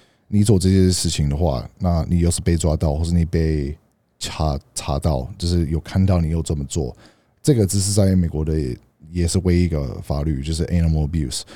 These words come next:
那个很重，那个非常非常的重。其实我好像有，有照片，我去，嗯，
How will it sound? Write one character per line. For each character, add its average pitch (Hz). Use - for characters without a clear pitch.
那 107
个 92
很 80
重， 65
那 101
个 87
非 87
常 71
非 78
常 76
的 67
重。 64
其 -
实 180
我 92
好 87
像 82
有， -
有 76
照 82
片， 78
我 78
去， -
嗯， -